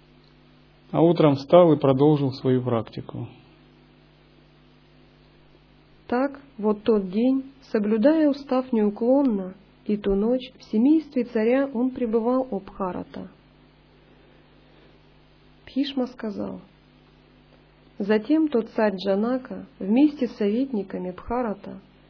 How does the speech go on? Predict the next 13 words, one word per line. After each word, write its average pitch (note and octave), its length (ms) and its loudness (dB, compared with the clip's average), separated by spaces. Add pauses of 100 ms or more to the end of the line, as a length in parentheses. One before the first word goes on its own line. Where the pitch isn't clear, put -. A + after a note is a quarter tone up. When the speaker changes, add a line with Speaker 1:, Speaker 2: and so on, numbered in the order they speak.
(320)
Speaker 2:
со G#3 180 -2
всеми D4 500 4
обитательницами G#3+ 1300 0
внутреннего G3 720 -2
чертога, G3+ 720 -4 (840)
предшествуемый A3 1200 -2 (840)
пурахитами-жрецами, G#3 1500 2 (680)
выслав C#4+ 480 4
вперёд A#3+ 420 2
сиденья G#3 760 -2
и A3 80 0
разные G3 440 2
самоцветы, A3 880 -4